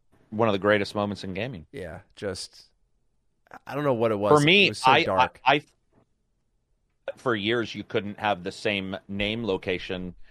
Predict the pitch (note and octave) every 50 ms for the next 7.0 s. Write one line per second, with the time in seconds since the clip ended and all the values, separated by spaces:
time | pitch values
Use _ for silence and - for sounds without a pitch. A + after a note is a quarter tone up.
0 | - - - - - - - G#2+ G#2 F#2 - - C3 C3 A2 F2+ - F#2+ - -
1 | G#2+ G2 F#2+ F#2+ F#2 E2+ D#2 G2 F#2 - - - G2 F#2+ F2+ - G#2 G#2+ A2 C#3
2 | - - - - - - - A#2+ G#2+ G2+ G2 F#2 G2+ G2 G2 G2 - - A2+ G2+
3 | G2 G2 G2 F2 F2 G2+ G#2+ A2 A2+ G2 G#2 G2 F2+ F2 F#2 E2+ - - - G2+
4 | G2 F#2+ - - - G#2 G#2 F#2+ F#2+ F#2+ F#2+ - - G2 F2+ E2+ D2+ - _ _
5 | _ _ _ _ - A2+ A2+ A#2+ A#2 G#2 E2 E2+ F2 - - _ _ _ _ _
6 | _ _ _ _ _ - A2+ G#2+ G2 F#2+ F2+ F2+ F2+ E2 - - E2 E2+ F2